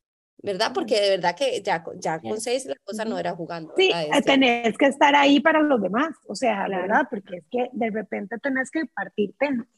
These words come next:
Speaker 3: cinco, más de seis, o en tres, o en cuatro, o sea, ¿sí? Y de repente también ahí viene la otra parte, ¿verdad? Esta de, de que se nos olvida de que somos mujeres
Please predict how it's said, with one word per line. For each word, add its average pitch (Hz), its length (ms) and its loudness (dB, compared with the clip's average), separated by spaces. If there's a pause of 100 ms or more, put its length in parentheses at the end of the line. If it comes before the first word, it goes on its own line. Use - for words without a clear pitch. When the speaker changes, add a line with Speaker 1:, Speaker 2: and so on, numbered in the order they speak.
Speaker 3:
cinco, 330 640 0
más 190 240 -2 (160)
de 233 280 4
seis, 339 440 4 (400)
o 220 260 4
en 202 100 0
tres, 330 420 4
o 254 40 -4
en 214 80 -6
cuatro, 311 340 2
o - 40 -8
sea, 233 260 0 (600)
¿sí? 339 160 0 (180)
Y 294 140 4
de 262 80 4
repente 240 420 -2
también 320 480 -4
ahí 233 180 0
viene 226 220 0
la 277 100 4
otra 294 180 -4
parte, - 500 -8
¿verdad? 226 440 0
Esta 269 320 0
de, 311 260 0 (800)
de 226 280 0
que 208 100 -6
se 208 100 -4
nos 196 160 -6
olvida 208 420 2
de 302 120 2
que - 280 -10 (220)
somos 240 680 -2 (120)
mujeres 214 440 -2